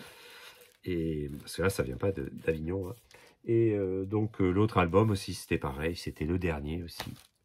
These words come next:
Euh, là, c'est un des derniers. Vous pouvez en acheter un pour soixante ou soixante-quinze euros, euh, soixante-quinze livres en Angleterre avec les frais de port. Là, il sera neuf. Voilà, ou d'autres qui sont en mauvais état, euh, mais quand même à des prix,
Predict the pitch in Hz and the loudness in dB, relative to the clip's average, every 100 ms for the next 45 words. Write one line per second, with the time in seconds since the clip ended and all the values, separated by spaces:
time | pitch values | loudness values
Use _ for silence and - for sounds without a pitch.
0 | - 76 67 67 73 - 87 78 78 76 | -14 -12 -10 -10 -8 -8 -4 -4 -4 -4
1 | 78 71 78 92 - - - - 85 - | -4 -4 -4 -6 -8 -20 -20 -16 -10 -2
2 | 87 87 - 98 98 95 - 95 87 92 | 2 2 2 4 4 2 -2 0 2 2
3 | 90 - 78 73 - 85 85 82 92 85 | 0 -2 -6 -6 -8 -4 -4 0 0 2
4 | 85 76 85 92 87 76 73 - 80 - | 0 0 0 2 2 0 -2 -6 -6 0
5 | 85 82 90 95 87 82 87 92 92 - | 0 0 -2 0 0 -2 -2 -2 -2 -2
6 | 85 85 80 - 92 - - - - 85 | -4 -4 -4 -4 -4 -6 -16 -14 -2 -2
7 | 85 - 76 80 85 - _ - - - | 0 0 0 0 -2 -8 _ -20 -20 -20
8 | - - 80 82 92 98 113 - 98 98 | -10 0 4 4 4 6 6 4 0 4
9 | 92 98 101 92 87 85 92 90 71 71 | 6 6 4 4 2 0 2 0 -2 -6
10 | 73 - 69 87 76 69 - - | -8 -6 -4 -2 -2 -6 -8 -14